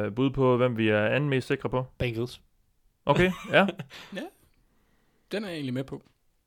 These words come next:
Speaker 1: Bengals til femoghalvfjerds. Ja, okay. Ja, ja, ja. Jamen, øh,
Speaker 2: Men du kan også godt sætte Ravens derop.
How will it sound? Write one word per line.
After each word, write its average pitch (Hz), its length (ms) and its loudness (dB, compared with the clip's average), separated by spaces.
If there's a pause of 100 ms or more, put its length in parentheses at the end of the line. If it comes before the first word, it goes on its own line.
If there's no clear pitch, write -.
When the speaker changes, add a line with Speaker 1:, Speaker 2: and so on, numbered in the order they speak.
(400)
Speaker 1:
Bengals 180 520 0 (320)
til 151 120 -2
femoghalvfjerds. 160 640 4 (2250)
Ja, 127 200 0 (180)
okay. 143 340 -6 (180)
Ja, 127 140 -6 (180)
ja, 123 120 -8 (120)
ja. 127 140 -10 (1080)
Jamen, - 420 -12
øh, - 480 -12 (640)
Speaker 2:
Men 117 100 -16
du - 60 -16
kan 110 100 -14
også 117 140 -12
godt 160 140 0
sætte 123 180 -2
Ravens 139 320 -6
derop. 120 260 -10